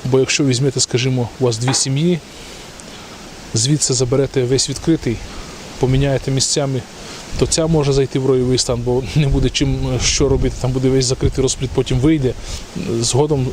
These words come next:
ця вийде в роєвий стан, ця вийде з роєвого. А якщо ніби більше сімей, це зробити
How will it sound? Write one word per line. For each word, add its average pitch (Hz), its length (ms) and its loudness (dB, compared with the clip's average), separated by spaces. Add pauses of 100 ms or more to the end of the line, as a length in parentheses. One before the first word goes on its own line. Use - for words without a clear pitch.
(200)
ця 143 140 2
вийде 135 280 4
в 127 80 2
роєвий 127 260 4
стан, 151 320 0
ця 123 140 0
вийде 135 260 2
з 127 80 -2
роєвого. 123 420 2 (1000)
А 117 100 2
якщо 147 500 2 (680)
ніби 127 440 4 (760)
більше 147 420 2
сімей, 101 340 -2 (180)
це 196 280 4
зробити 143 480 2